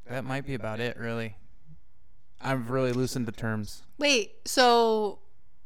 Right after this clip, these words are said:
Speaker 2: you don't have a certain amount of land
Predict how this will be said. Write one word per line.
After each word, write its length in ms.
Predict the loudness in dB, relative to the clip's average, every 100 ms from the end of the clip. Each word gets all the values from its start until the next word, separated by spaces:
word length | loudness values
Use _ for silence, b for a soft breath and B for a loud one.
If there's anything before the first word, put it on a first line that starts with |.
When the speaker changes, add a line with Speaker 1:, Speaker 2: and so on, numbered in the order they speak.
| -10 -8
Speaker 2:
you 500 | -4 0 2 2 2
don't 240 | 2 2
have 520 | 2 2 2 0 -6 -8
a 100 | -6
certain 320 | -4 -2 -2 -4
amount 400 | -2 -2 -2 -2
of 500 | -2 -2 -4 -6 -8 b b b -10 -10 -10 -10 -10 -6
land 580 | 0 2 2 0 -2